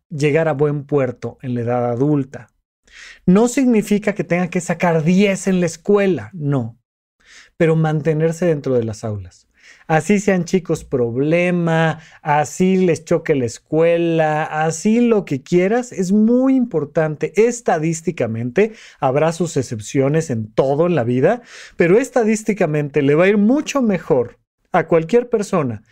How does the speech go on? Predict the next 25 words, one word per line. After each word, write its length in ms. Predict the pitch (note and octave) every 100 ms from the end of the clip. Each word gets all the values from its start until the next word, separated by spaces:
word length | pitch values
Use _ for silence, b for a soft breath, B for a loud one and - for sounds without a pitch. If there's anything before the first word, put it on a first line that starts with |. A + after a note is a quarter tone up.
| b b -
que 120 | F#3
permanezca 840 | - F#3 F3 F3+ F#3 A3 A#3+ - B3
en 80 |
la 60 | F#3
escuela 420 | E3 - F#3 F#3
hasta 260 | F3 - D#3+
terminar 480 | C#3+ C3+ C#3 D#3 F3
una 180 | F3
licenciatura, 960 | D#3+ B2 B2+ A#2 - A2 - C3 B2+ F#3+
de 160 | E3+ C#3+
preferencia 720 | C#3+ C3+ C3 C3 C#3+ D3 C#3+
una 180 | D#3 D3
maestría, 680 | C#3 A2+ - - C3+ C#3+ C#3
un 120 | C3
doctorado, 680 | B2 A2+ - G#2+ G#2+ B2+ F#3+ B B B
pero 220 | F#3+ F3+
al 100 | F3
menos 480 | F#3 G#3+ B3 C4 -
que 140 | G3
permanezca 800 | E3+ D#3 D3 F#3 G#3+ - F#3+ E3+
en 440 | - G#3+ A3 G#3+ F3
los 240 | C#3+ A2+
muros, 460 | A#2+ B2 A#2+ A2+ -
por 200 | B2 A#2
favor, 380 | A#2 A2+ C3+